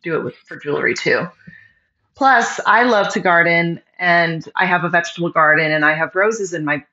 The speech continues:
backyard, and I post those pretty regularly in my stories. And I do have, like, some conversations with some other people that love to garden that we kind of, like, all follow each other and comment on each other's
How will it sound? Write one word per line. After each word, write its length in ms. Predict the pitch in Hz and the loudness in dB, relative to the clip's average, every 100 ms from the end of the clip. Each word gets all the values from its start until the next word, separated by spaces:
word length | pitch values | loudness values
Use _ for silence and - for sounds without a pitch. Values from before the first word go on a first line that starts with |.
| _ _ _ | _ _ _
backyard, 640 | 160 156 165 151 151 151 151 _ _ | -4 -2 2 4 6 4 -2 _ _
and 300 | 165 160 156 - | -4 -2 -2 -4
I 80 | 180 | -4
post 340 | - 185 180 | -2 -4 -2
those 240 | 175 165 165 | -2 -2 -4
pretty 240 | - 170 | -6 0
regularly 1000 | 156 156 180 180 180 180 180 185 190 - _ - | 0 0 -2 0 0 0 0 -2 -4 -10 _ -12
in 120 | 175 | -4
my 100 | 156 | -2
stories. 800 | - 165 160 175 233 269 - _ | -2 -2 0 0 0 -4 -8 _
And 80 | 175 | 0
I 220 | 160 165 | 2 0
do 260 | 156 175 170 | -2 -2 -2
have, 260 | 180 165 165 | 0 0 0
like, 180 | 151 | -4
some 200 | - - | -6 -14
conversations 760 | 156 165 151 165 151 147 175 160 | -2 -2 -2 -4 -6 -6 -8 -8
with 120 | 151 | -12
some 160 | - - | -12 -4
other 220 | 160 139 | -2 -4
people 300 | - 180 185 | -6 -8 -6
that 120 | 170 | -8
love 180 | 160 156 | -6 -6
to 80 | - | -6
garden 440 | 170 151 151 170 170 | -8 -2 0 0 0
that 100 | 160 | 0
we 80 | |
kind 240 | 156 170 151 | 0 -2 -2
of, 120 | 151 | -2
like, 220 | 151 - - _ _ - _ _ _ | -4 -4 -10 _ _ -20 _ _ _
all 140 | - 175 | -4 -2
follow 360 | - 151 156 | 2 2 2
each 180 | 160 160 | -2 0
other 440 | 175 156 147 151 156 | 0 2 4 4 4
and 300 | 156 160 - | 0 -6 -10
comment 360 | - 156 151 151 | -4 -2 -2 -2
on 80 | 147 | -4
each 160 | 147 | -2
other's 520 | 160 151 151 147 - | -4 -2 -4 -6 -14